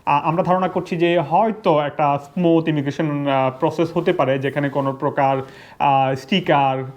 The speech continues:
বিআরপি বা কোনো প্রকার ফিজিক্যাল ডকুমেন্টস লাগতেছে না। তো এই বাস্তব এম-, অ-, অভিজ্ঞতা যেহেতু আমাদের এই মুহূর্তে নাই, যেটা আমরা জানুয়ারির এক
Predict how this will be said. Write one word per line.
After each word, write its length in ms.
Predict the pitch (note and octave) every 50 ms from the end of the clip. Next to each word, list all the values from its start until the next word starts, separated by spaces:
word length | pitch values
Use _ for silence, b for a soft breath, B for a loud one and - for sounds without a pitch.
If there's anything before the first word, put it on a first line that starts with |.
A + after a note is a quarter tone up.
| - _ -
বিআরপি 720 | D3 C#3 D#3 D3+ C#3+ C3+ C3+ - - C#3+ C#3 C3 C3 C3
বা 200 | B2+ C#3 C#3 C#3
কোনো 420 | C3+ - D3 C#3 C3+ C3+ C3 C3+ -
প্রকার 220 | - D3+ - C#3 C3 B2+ - -
ফিজিক্যাল 500 | - - E3 C#3+ D3+ D3 E3 C#3+ C#3 C#3 C#3+ - D#3+
ডকুমেন্টস 500 | C#3+ D3 - D3+ C#3+ C3+ C3+ C3 - -
লাগতেছে 380 | E3+ E3 - - - - C3+ A2
না। 100 | - - - _ b b b b b b b b -
তো 440 | G3+ F#3+ F#3 F#3+ F#3+ F#3 F3+ - - -
এই 400 | G3+ G3+ G3+ A3 A#3 A#3 A#3+ B3
বাস্তব 560 | G3 F#3 F#3+ F3+ - - - G3 F3 D#3 D3 - - - -
এম-, 180 | F3 D#3+ E3 D#3+ -
অ-, 180 | F#3 D#3+ D#3 -
অভিজ্ঞতা 420 | E3+ D3+ E3+ F3 F3 F3 F3 F3 E3
যেহেতু 260 | D3 D3+ D3+ - D#3+
আমাদের 260 | C#3+ C3+ C#3+ D3 D#3
এই 80 | C#3+ C#3
মুহূর্তে 340 | C#3+ C3 C#3 C#3+ - E3 C#3+
নাই, 280 | C3+ B2+ B2+ - G#3+
যেটা 280 | F#3 C#3+ D3 C#3 C#3+ C#3
আমরা 280 | C3 B2+ B2+ C3 B2+ B2+ C#3 C#3 C#3+
জানুয়ারির 360 | C#3 D3 C#3+ C#3 C3+ C3+ C3+
এক 100 | C3 C3